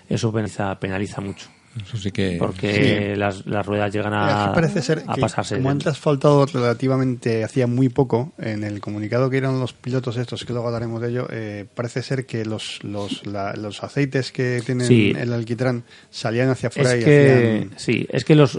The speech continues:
Speaker 1: cuando asfaltan, que lo
Speaker 3: Ujú.
Speaker 1: ves muy
Speaker 3: Eso es.
Speaker 1: liso y muy negro y muy bonito, no es el mejor momento.
Speaker 3: No, no, no, no.
Speaker 1: No, el mejor
Speaker 3: Y
Speaker 1: momento es
Speaker 3: cuando
Speaker 1: cuando
Speaker 3: hace
Speaker 1: ese alquitrán,
Speaker 3: mucho calor,
Speaker 1: claro,
Speaker 3: todavía
Speaker 1: sube
Speaker 3: peor.
Speaker 1: más. Entonces, eh, ese alquitrán, hasta que no se asienta, no se queda la piedra, digamos,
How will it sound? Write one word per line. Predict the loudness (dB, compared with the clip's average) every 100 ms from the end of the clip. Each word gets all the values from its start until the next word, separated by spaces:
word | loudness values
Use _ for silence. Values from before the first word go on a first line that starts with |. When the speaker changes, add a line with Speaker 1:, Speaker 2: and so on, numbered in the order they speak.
| -2
Speaker 1:
cuando | 0 4 6
asfaltan, | 6 4 4 4 0 0 -6 -8
que | 0
lo | 4
Speaker 3:
Ujú. | 6
Speaker 1:
ves | 4 4 2
muy | 4 6
Speaker 3:
Eso | 6 8
es. |
Speaker 1:
liso | 8 8 6 6
y | 4
muy | 4 6
negro | 8 8
y | 8 6 4
muy | 4
bonito, | 6 4 6 4 2 -12 -4
no | 2 2
es | 2
el | 2
mejor | 0 -2 -4
momento. | -4 -2
Speaker 3:
No, | 0 0 -2 _ -20 -8
no, | -4 -4
no, | -4
no. | -6 -12 -10
Speaker 1:
No, | -6 -4 -6
el |
mejor | -8 -8
Speaker 3:
Y |
Speaker 1:
momento | -4 0 2
es |
Speaker 3:
cuando |
Speaker 1:
cuando | 4 6
Speaker 3:
hace | 6
Speaker 1:
ese | 6
alquitrán, | 6 8 8 8
Speaker 3:
mucho | 8
calor, | 8 6 4 -6
Speaker 1:
claro, | -4 -2 -4 -6
Speaker 3:
todavía | -6 0
Speaker 1:
sube | 0 0
Speaker 3:
peor. | -4
Speaker 1:
más. | -10 -16 -20 -20
Entonces, | -2 2 4 2 -2
eh, | 0 2 2
ese | 0 4 4
alquitrán, | 4 0 4 4
hasta | 4 -2 -4
que |
no | -2 -4
se | 0 2 4
asienta, | 2 2 0 0 -2
no | -4
se | -4
queda | 0 2 4
la | 4 4
piedra, | 2 4 4 4 4
digamos, | 2 0 0 -2 -4